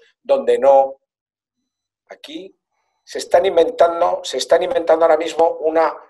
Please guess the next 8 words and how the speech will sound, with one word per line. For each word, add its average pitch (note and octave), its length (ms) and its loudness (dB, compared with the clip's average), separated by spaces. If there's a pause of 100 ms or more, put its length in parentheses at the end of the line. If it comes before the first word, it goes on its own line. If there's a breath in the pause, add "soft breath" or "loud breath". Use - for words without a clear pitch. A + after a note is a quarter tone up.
(240)
se - 140 -14
están E3 200 2
inventando F#3 380 0
una F3+ 120 4
retribución E3 880 0
para B2+ 240 4
las A#2+ 180 0
personas E3 800 0